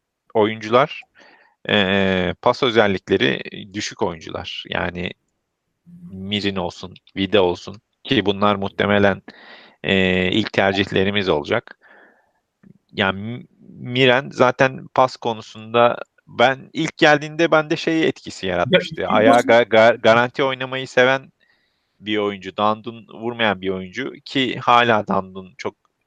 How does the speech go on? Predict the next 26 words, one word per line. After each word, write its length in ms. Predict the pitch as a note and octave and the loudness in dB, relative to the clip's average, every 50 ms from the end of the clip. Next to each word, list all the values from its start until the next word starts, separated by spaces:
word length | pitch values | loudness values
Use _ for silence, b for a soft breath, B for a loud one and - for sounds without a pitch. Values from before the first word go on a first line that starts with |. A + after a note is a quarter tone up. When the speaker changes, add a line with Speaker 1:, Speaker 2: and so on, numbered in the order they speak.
| _ _ | _ _
Speaker 1:
görmüyorum 640 | G#2 G2 G#2+ G2+ G2+ G2 F#2+ F2+ F2+ E2+ E2+ E2 F2 | -20 _ -2 -2 -2 -2 -4 -10 -12 -12 -12 -10 -8
ben 140 | E2+ E2+ E2+ | -8 -8 -8
Miren'de. 440 | F2 F2+ E2+ F2 F2 - - F2 - | -10 -10 -8 -8 -8 -8 -10 -4 0
Daha 300 | F2+ F#2 F#2+ G2 F#2 - - | 2 2 2 0 -2 -6 -10
nispeten 540 | F#2 - - - G#2 F#2+ - G#2 G2 F#2+ _ _ _ _ _ _ | -16 -18 -4 -4 -4 0 0 0 -2 -2 _ _ _ _ _ _
daha 200 | G2 F#2 F#2+ G2+ G#2 | 0 2 2 2 0
az 300 | F#2+ F2+ - - - _ b b b b b b b b b b b | 0 -2 -4 -12 -20 _ b b b b b b b b b b b
uzun 240 | G2 F#2+ F2 F#2+ F#2 | -14 -12 -12 -12 -10
top 280 | _ - F2+ _ _ - | _ -6 -6 _ _ -8
denemesinde 580 | F#2 F2 F2 E2+ F2 F#2 - - F#2 F2 F#2 | -6 -6 -6 -8 -10 -12 -18 -18 -8 -2 -2
yapıyor 240 | F2+ - - D#3 D#3 | -2 0 0 0 2
ama 160 | D3+ B2+ G2 - | 2 2 4 4
Beşiktaş'a 480 | - - - - _ B2 A#2+ - B2 | 2 2 2 -2 _ -2 0 0 0
gelen 340 | A2 A2+ A#2 A2+ A2+ A2+ A2+ | 0 2 2 2 0 -2 -4
bütün 200 | A#2 _ - B2 | -8 _ -8 -10
stoperler 640 | A#2 - _ - G#2 _ - F#2+ F#2+ G2+ A#2 A#2+ - - _ _ B B B B B B B B B _ | -10 -10 _ -12 -2 _ 0 2 4 2 2 0 -2 -10 _ _ B B B B B B B B B _
son 260 | - - A2 G#2 G2+ | -4 -4 -2 -2 -2
iki 200 | G#2 - - A2 | -6 -6 -6 -4
senede 540 | - G#2+ F#2 F#2 F#2 F#2 G2 A2 A#2 A2+ A2 | -2 0 0 0 -2 -2 0 -2 -2 0 4
bir 80 | A2+ | 4
yerden 340 | A2 G#2 G2+ F#2 F#2+ G2+ G2 | 4 4 4 2 2 0 0
sonra 360 | G2 - - G2 G#2+ A#2+ G#2+ | 0 -4 -8 -4 -4 0 2
danduna 440 | A2+ G#2 G2+ G2 G2 G2 G#2 A2+ - | 2 0 0 -2 -6 -6 -6 -6 -6
dönmek 340 | G#2+ G2 F#2 G2+ G#2+ G2 F#2+ | -6 -8 -4 -4 -6 -4 -4
zorunda 340 | G2 G2+ G2+ G2 G2+ G#2 G#2+ | -4 -4 -6 -2 -4 -4 0
kaldılar. 520 | - G#2 G2 F#2+ G2+ G2+ F#2+ F#2 F#2 | 2 2 4 4 4 2 2 0 -2